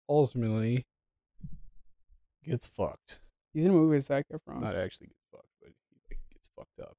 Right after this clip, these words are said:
Speaker 1: you know what I'm saying?
Speaker 2: The dude actually has, like, so in this movie, he actually has a super creepy face the entire time. Like, when he's staring at that girl, it honestly gro-, it, like, weirded me out.
Speaker 1: Yeah, what happens if it was, like, telling about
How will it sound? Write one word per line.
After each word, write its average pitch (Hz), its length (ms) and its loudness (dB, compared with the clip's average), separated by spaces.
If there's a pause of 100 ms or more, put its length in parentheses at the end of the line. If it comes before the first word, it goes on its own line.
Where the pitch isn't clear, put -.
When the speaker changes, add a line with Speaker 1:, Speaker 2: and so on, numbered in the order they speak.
Speaker 1:
you - 120 -20
know - 100 -20
what - 180 -20
I'm 95 60 -20
saying? 101 100 -18 (1500)
Speaker 2:
The 151 60 -4
dude 202 140 4
actually 170 380 6
has, 151 200 2
like, 139 160 4 (1600)
so 190 140 6
in 196 100 6
this 233 140 6
movie, 254 180 6
he 214 80 8
actually 185 260 4
has 151 80 2
a - 40 -14
super 160 380 0
creepy 143 260 0
face 127 340 0
the 135 60 -4
entire 131 280 0
time. 127 300 -2 (680)
Like, 151 80 -6
when 165 100 6
he's 165 120 6
staring 160 220 6
at 175 100 2
that 147 140 4
girl, 139 200 6
it 131 60 6
honestly 131 440 2 (400)
gro-, 135 280 4
it, 143 160 -8 (420)
like, 151 120 0 (220)
weirded 143 200 2
me 143 180 4
out. 135 240 0 (140)
Speaker 1:
Yeah, 117 180 0
what 113 160 2
happens 127 300 0
if 123 100 0
it - 40 0
was, 117 140 0
like, 101 200 -4
telling 110 340 0
about 98 240 0